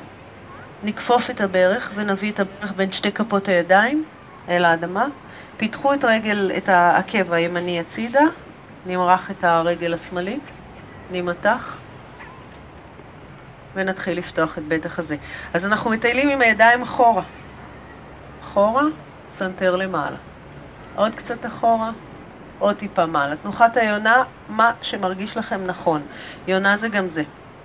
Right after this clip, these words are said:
איפה שהחזה, זה בדיוק כמו הקוברה שתכף נעשה אותה גם, איפה שהחזה נמצא זה איפה שיש מאמץ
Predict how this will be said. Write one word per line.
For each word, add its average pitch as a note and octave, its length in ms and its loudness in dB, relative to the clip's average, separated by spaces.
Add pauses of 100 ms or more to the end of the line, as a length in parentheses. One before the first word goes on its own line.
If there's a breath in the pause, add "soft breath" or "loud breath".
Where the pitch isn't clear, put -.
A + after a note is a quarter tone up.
(520)
איפה B3+ 300 0
שהחזה, F#3+ 720 2
זה F3+ 140 -6
בדיוק E3+ 300 -10
כמו F#3+ 140 0
הקוברה F3 380 0
שתכף F#3 420 -10
נעשה F3 240 -4
אותה F3 160 -4
גם, G#3+ 200 4 (840 loud breath)
איפה A3+ 220 -4
שהחזה G3+ 500 -2
נמצא G3+ 500 0
זה F#3+ 140 -4
איפה A3 260 -4
שיש G#3+ 320 -8
מאמץ F#3+ 680 0